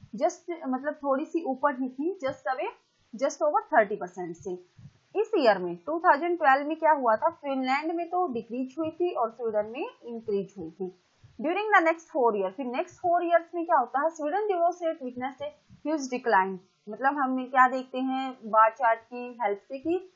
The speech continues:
जो स्वीडन में डिवोर्स रेट थी वो डिक्लाइन होती चली गई, especially from two thousand twelve to two thousand fifteen, in which the percentage significantly dropped by around eleven percent। लगभग कितनी,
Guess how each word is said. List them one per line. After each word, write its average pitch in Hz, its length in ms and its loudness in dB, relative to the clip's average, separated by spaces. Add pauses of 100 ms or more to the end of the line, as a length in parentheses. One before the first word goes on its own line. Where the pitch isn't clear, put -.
(360)
जो 285 220 0
स्वीडन 294 380 -2
में 339 120 0
डिवोर्स 277 340 -2
रेट 262 240 -4
थी 294 220 -2 (160)
वो 254 120 0
डिक्लाइन 240 440 2
होती 254 260 -12
चली 247 260 -8
गई, 330 220 -6
especially 381 560 -4
from 269 300 -2
two 294 160 -8
thousand 254 400 0
twelve 226 280 0
to 294 100 -10 (120)
two 240 160 -10
thousand 220 340 -4 (400)
fifteen, 240 320 0 (500)
in 403 200 -2
which 427 240 0
the 320 160 12
percentage 269 580 -4
significantly 254 760 -6
dropped 247 360 0
by 208 100 8 (160)
around 208 420 -4
eleven 214 380 6
percent। 170 340 -10 (420)
लगभग 233 400 2
कितनी, 339 360 -2